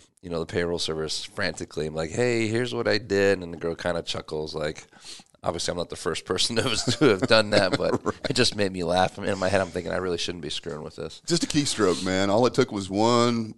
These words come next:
Speaker 2: bad
Speaker 1: Just
Speaker 2: keystroke.
Speaker 1: actually
Speaker 2: Put the
Speaker 1: just
Speaker 2: number in the
Speaker 1: click
Speaker 2: wrong
Speaker 1: of the
Speaker 2: column.
Speaker 1: mouse. Click of the mouse. I c-, clicked the wrong column and didn't pay attention to what
Speaker 2: And
Speaker 1: I was doing. I was in a
Speaker 2: everything.
Speaker 1: hurry.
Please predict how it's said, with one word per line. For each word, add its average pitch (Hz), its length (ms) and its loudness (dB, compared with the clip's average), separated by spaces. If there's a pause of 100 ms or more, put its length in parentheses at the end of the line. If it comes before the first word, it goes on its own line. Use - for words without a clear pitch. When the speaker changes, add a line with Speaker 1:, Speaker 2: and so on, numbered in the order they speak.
Speaker 2:
bad 98 460 4
Speaker 1:
Just 110 360 4
Speaker 2:
keystroke. - 120 2
Speaker 1:
actually - 300 4
Speaker 2:
Put - 60 -2
the 123 120 8
Speaker 1:
just 120 40 8
Speaker 2:
number 123 200 6
in 117 80 4
the 113 80 4
Speaker 1:
click 131 140 10
Speaker 2:
wrong 151 100 6
Speaker 1:
of 135 60 8
the 120 60 10
Speaker 2:
column. 123 180 10
Speaker 1:
mouse. 143 340 4
Click 139 240 0
of 98 60 -2
the 101 80 2
mouse. 123 320 4
I 87 60 0
c-, - 280 -10
clicked - 240 2
the 98 80 -2
wrong 101 300 4
column 110 320 4
and 90 80 -4
didn't 95 180 -2
pay 92 140 -2
attention 92 440 -4
to 87 60 -4
what 85 80 0
Speaker 2:
And 82 40 0
Speaker 1:
I - 40 0
was 92 80 -2
doing. 95 140 0
I 107 60 0
was 98 120 -2
in 101 80 2
a 95 40 2
Speaker 2:
everything. 98 140 0
Speaker 1:
hurry. 92 240 -2